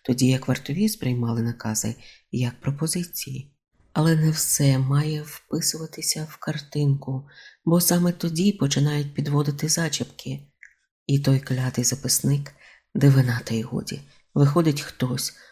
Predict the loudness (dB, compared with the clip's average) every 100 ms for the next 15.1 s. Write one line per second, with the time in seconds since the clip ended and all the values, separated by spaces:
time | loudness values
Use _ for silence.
0 | _ -2 2 2 2 0 0 2 0 0
1 | -4 -2 -2 0 -2 -4 -2 -2 0 -2
2 | -2 -10 -20 -20 _ 0 2 2 -4 -4
3 | -2 -2 0 0 0 -2 -4 -2 -2 -2
4 | -2 -2 -2 -2 -2 -4 -4 -4 -2 -4
5 | -6 _ -20 _ _ -20 0 2 2 0
6 | 0 0 0 -2 -2 -2 -2 0 2 0
7 | 0 -6 -6 -20 -6 2 6 6 4 4
8 | 2 0 -4 -2 -2 -4 -12 _ -2 2
9 | 2 2 0 0 0 0 0 0 0 0
10 | -4 -6 -4 -4 -2 0 2 2 -2 -2
11 | -4 -4 -6 -14 -18 -6 0 0 -2 -4
12 | -4 -2 -2 0 0 -4 -12 -12 -12 _
13 | _ _ _ 2 4 4 2 0 -2 -2
14 | 0 -2 -2 -4 -2 0 0 -2 -2 -10
15 | -12